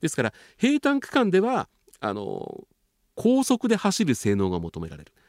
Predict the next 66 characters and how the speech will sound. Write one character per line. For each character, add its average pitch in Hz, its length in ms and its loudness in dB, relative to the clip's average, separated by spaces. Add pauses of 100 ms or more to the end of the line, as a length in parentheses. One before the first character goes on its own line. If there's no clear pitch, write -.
(260)
山 285 320 0
岳 277 240 0
地 - 180 -2
帯 202 140 4
で 165 80 0
は、 175 220 2 (240)
急 262 240 2
勾 269 280 0
配 165 220 2
を 156 160 2
力 - 380 -2
強 302 200 2
く 170 100 2
登 120 220 2
る 110 80 0
パ 113 140 -4
ワ 90 80 -4
ー、 - 20 -12
こ 147 120 -4
れ - 100 -2
相 277 220 0
反 269 240 -2
す 294 100 -2
る 254 80 0
ん 160 60 2
で 104 80 -4
す - 100 -8
よ。 80 140 -6 (420)
加 - 160 -6
速 214 300 0
力 170 200 0
と 113 300 0 (200)
高 156 220 2
速 160 220 0
力 107 200 -2
っ - 20 -20
て - 100 -14
い - 20 -10
う 80 40 -12
の 76 60 -16
は。 - 80 -20 (340)
え、 - 80 -10
こ - 180 -2
の 247 220 -2
二 - 260 -2
つ - 160 -2
を 226 180 2
で 95 120 -2
す - 120 -12
ね、 78 120 -10 (120)
兼 208 120 0
ね 285 100 -2
備 277 340 0
え 196 40 0
た、 220 280 -2 (280)
あ、 - 240 -10
高 156 180 -2
野 151 140 0
線 151 200 -2
用 143 140 -2
の 143 140 0
車 131 160 -4
両 135 180 0
を 175 220 0
作 - 200 -12
っ - 40 -14